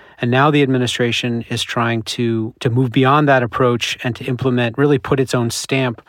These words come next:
on immigration enforcement with what it considers a more balanced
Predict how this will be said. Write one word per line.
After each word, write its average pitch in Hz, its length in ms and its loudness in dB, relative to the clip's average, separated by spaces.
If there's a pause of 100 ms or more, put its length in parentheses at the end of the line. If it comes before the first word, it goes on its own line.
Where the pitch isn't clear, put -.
(360)
on 117 500 -2
immigration 123 540 0
enforcement 117 560 -4
with 117 180 -8
what 117 240 -2
it 139 140 -4
considers 113 640 -2 (280)
a 127 60 -4
more 120 220 0
balanced 113 720 -2